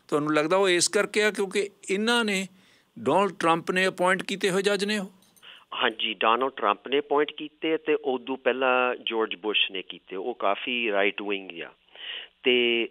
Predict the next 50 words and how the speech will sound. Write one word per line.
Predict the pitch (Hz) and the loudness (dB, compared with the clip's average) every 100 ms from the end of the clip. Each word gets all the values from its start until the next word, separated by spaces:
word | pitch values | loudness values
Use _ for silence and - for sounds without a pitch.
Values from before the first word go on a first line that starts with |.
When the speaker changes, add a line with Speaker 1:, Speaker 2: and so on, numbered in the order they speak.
| - _ | -8 _
Speaker 2:
ਉੱਥੇ | 147 170 185 | -6 -4 -6
ਜਿੱਦਾਂ | 151 151 151 | -6 -4 -4
ਕੋਈ | 151 - 156 151 _ - | -4 0 0 -2 _ -8
ethical | 147 - 196 - 175 175 | -8 -6 -8 -4 -4 -4
ਕੋਡ | - 160 151 156 | -6 -2 -2 -2
ਵੀ | 147 | -4
ਨਹੀਂ | 156 151 | -4 -2
judges | 117 107 107 92 | 0 0 -2 -6
ਲਈ। | 98 | -6
ਹੁਣ | 95 120 117 | -6 -6 -8
ਕੀ | - | -8
ਕਹਿੰਦੇ | 104 135 135 135 | -6 -6 -2 -2
ਆ | |
ਬਈ | 123 117 117 - - - | -2 -4 -4 -8 -12 -6
ਜਿਹੜਾ, | 113 113 | -2 -2
ਅਹ, | |
ਜ-, | 95 104 95 98 101 85 95 | -4 -10 -10 -8 -8 -8 -12
Clarence | - 117 107 113 113 | -8 -2 -2 -2 -6
Thomas | - 98 98 107 - | -2 0 0 -2 -6
ਆ, | 110 | -4
ਉਹਨੂੰ | 98 110 131 127 | -2 -4 -6 -4
ਚਾਰ | 117 104 113 | 2 4 4
ਮਿਲੀਅਨ | 117 120 127 123 | 0 -6 -6 -2
ਡਾਲਰ | 107 101 101 | 0 2 0
ਮਿਲਿਆ | 101 95 101 | -2 -6 -6
ਅਮੀਰਾਂ | 101 101 98 98 | -6 -6 -2 -4
ਤੋਂ | - 104 | -4 -8
ਜਿਹੜੇ | 101 101 | -6 -8
ਸ-, | 101 90 | -10 -12
Trump | - 95 87 | -8 -8 -8
ਨੂੰ | 92 90 | -10 -10
support | - 92 87 | -8 -6 -6
ਕਰਦੇ, | - 90 104 | -4 -4 -4
ਜੋ | 98 | -4
ਰਿਪਬਲਿਕ | 101 95 87 78 - - - | -4 -2 -4 -4 -10 -14 -20
ਨੂੰ। | - - - - - - | -20 -16 -14 -14 -16 -12
ਇਹ | 180 185 226 | -4 0 0
Canada | - 147 151 185 | 0 -2 0 0
'ਚ | 190 | -2
ਇੱਦਾਂ | 160 160 | -6 -4
ਦੀ | 165 | -2
ਗੱਲ | 123 113 135 | 0 0 0
ਹੋਵੇ | 127 123 127 113 - - | -6 -4 -4 -6 -10 -8
ਤੇ | 147 | -4
judge | 127 110 123 | 0 -2 -4
ਨੂੰ | 139 | -6
ਪਹਿਲਾਂ | 127 147 170 | -6 -2 -2
ਹੀ | |
ਲਾ | 135 85 98 | 0 -4 -4
ਦੇਣ। | 110 | -6